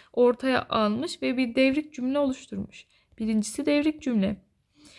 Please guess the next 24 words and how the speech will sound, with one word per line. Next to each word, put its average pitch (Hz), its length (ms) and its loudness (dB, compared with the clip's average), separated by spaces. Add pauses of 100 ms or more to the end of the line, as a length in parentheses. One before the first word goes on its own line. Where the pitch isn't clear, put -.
(200)
Çünkü 349 280 2
özellikle 254 880 4
bu 311 120 4
ayda 247 280 2
Samsun'da 277 540 -2
olmak 208 460 2
destansı 262 520 -2
bir 302 180 0
dirilişin 220 420 -2
ilk 285 180 -6
adımlarına 226 540 0
tanıklık 262 460 -4
etmek 208 460 -2
demek. 185 440 -2 (640)
Demek 220 640 2 (380)
tir. 277 360 4 (760)
Tir 277 280 2
dememiş 311 500 4
de 220 180 0
demek 277 300 2
olarak 240 460 -2
bırakmış. 240 680 0 (500)
Böyle 254 240 4
olabilir. 262 560 4